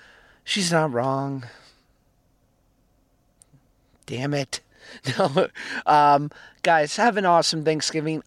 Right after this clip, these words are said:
I'm thankful for you, the curious listeners, because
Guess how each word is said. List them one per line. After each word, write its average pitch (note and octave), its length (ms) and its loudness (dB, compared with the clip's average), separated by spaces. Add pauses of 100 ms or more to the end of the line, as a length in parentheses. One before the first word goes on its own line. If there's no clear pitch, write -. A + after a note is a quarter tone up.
I'm G#3+ 320 2
thankful G#3+ 480 2
for F3+ 160 -2
you, F#3 560 4 (160)
the D#3 100 -2
curious G#3+ 540 4
listeners, E3+ 680 2 (140)
because D3 320 -4